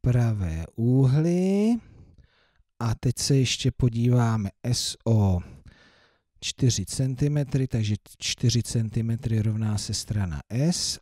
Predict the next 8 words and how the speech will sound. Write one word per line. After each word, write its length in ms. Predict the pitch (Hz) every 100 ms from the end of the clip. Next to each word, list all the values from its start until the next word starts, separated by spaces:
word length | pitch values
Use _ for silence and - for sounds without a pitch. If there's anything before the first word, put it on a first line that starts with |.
| -
O 180 | 101 95
P, 420 | - 123 127 131 - - _
strana 500 | - - 117 113 110 104
O 200 | 107 110
rovná 400 | 110 107 107 101
se 200 | - 98
šest 500 | - - 98 87 -
centimetrů. 1040 | - - 113 104 104 104 98 92 - 85